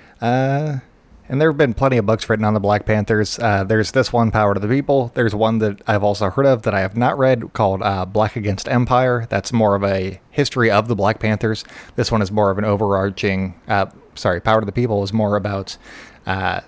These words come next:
their thoughts and ideas, whereas, uh, Black Against Empire, from what I've heard, is more about the history of the Panthers and, you know, what happened around them and all that stuff, and the,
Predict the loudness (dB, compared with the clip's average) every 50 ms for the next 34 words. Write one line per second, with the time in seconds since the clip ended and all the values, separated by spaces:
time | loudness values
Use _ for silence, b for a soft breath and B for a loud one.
0 | _ -8 -2 0 0 0 0 0 0 0 0 0 0 -4 -4 -4 -4 -4 -2 -2
1 | -2 -2 -2 -2 -4 -6 -10 B B B B B B B -2 0 0 2 0 0
2 | -2 -2 -4 -8 -10 -12 _ _ -6 -4 -2 -2 -2 -2 -2 -2 -4 -4 -4 -4
3 | -4 -4 -4 -2 -2 -2 -2 0 0 0 0 0 0 -2 -4 -6 -6 -12 _ _
4 | _ _ -18 -8 -6 -4 -2 -2 -2 -2 -2 0 0 0 0 -2 -4 B B B
5 | B B B -6 -4 -2 0 0 2 2 2 0 -2 -2 -2 -4 -4 -6 -8 -8
6 | -8 -10 -12 _ _ _ -4 -4 -2 0 -2 -2 -2 -2 -2 -2 0 0 -2 -2
7 | -4 -6 -8 -6 -4 -6 -4 -4 -4 -4 -4 -4 -4 -4 -4 -4 -4 -2 -2 -4
8 | -4 -2 -2 -2 -2 0 0 -2 -2 -2 -6 -8 -8 -6 -4 -4 -2 -2 -4 -4
9 | -6 -6 -8 -6 -6 -6 -6 -8 -8 -10 -10 -10 -12 -10 -8 -6 -6 -6 -4 -4
10 | -6 -6 -4 -4 -6 -6